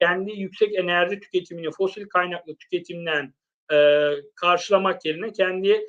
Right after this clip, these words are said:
e, çatısında kurabileceği veya bağımsız bir bölümde kurabileceği, e, yenilenebilir enerji kaynağıyla da karşılaması, e, söz konusu. Tabii bu bir süreç alan, e, dediğim gibi aslında bizim iki yıldan daha az bir sürecimiz kaldı.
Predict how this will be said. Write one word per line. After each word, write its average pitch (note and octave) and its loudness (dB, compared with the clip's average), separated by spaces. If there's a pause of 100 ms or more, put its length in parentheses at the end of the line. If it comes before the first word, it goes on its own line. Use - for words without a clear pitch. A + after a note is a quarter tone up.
(280)
e, D#3+ 2 (340)
çatısında F#3+ -2
kurabileceği D#3 4
veya F3 4
bağımsız F#3 4
bir F#3+ -6
bölümde E3+ -2
kurabileceği, E3 0 (340)
e, D3+ 0
yenilenebilir F3 2
enerji F3+ 2
kaynağıyla E3+ 2
da D3 -4
karşılaması, F3 0 (360)
e, D#3 2
söz F#3 2
konusu. E3+ -2
Tabii G#3+ 0
bu A3+ -2
bir A#3+ -12
süreç A#3 6
alan, D#3+ 4 (160)
e, D3 -2 (760)
dediğim F#3 -2
gibi E3 0
aslında E3+ -2
bizim F#3 -6
iki F#3 -10
yıldan F#3 6
daha F3 6
az E3 4
bir D#3 -20
sürecimiz D#3 -8
kaldı. C#3+ -6